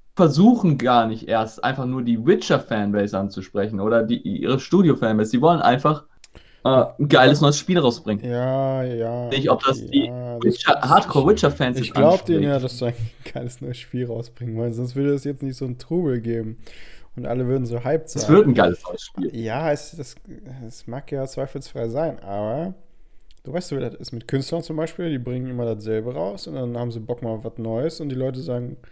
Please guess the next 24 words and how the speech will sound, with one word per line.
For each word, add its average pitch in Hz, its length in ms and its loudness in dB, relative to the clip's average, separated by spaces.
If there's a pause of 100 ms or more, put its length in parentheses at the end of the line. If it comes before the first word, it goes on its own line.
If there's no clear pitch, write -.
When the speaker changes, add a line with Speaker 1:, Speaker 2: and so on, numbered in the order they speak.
(1120)
Speaker 2:
nee. 120 540 0 (2500)
Nee, 135 380 2
sagen 98 260 -4
die 98 100 -8
dann. 95 300 -12 (720)
Speaker 1:
Aber 117 340 4
ich - 180 -8
glaube, 110 300 4
dafür 117 260 2
ist - 180 -4
der, - 220 2
dafür - 280 2
ist 226 100 0
der 127 120 2
Hype, 135 240 4
glaube 127 180 6
ich, 120 200 -4
bei 110 280 4 (160)
Speaker 2:
Zu 117 120 2
Speaker 1:
denen 113 40 2
Speaker 2:
groß. 135 280 0
Speaker 1:
einmal 104 280 0
zu 104 240 -6
groß. 110 580 0